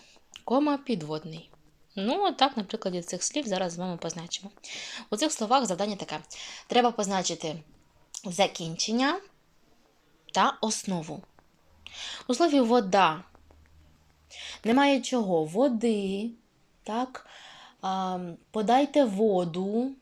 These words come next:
«вода». Ось ми змінили форму слова: води, воду, водою. І погляньте, яка частинка змінюється.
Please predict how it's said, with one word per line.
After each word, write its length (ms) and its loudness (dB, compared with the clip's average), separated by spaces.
«вода». 800 -2
Ось 220 0
ми 140 2
змінили 420 0
форму 400 -2
слова: 380 2
води, 600 2
воду, 600 0
водою. 920 -2
І 20 -14
погляньте, 420 0
яка 240 0
частинка 420 -6
змінюється. 720 -6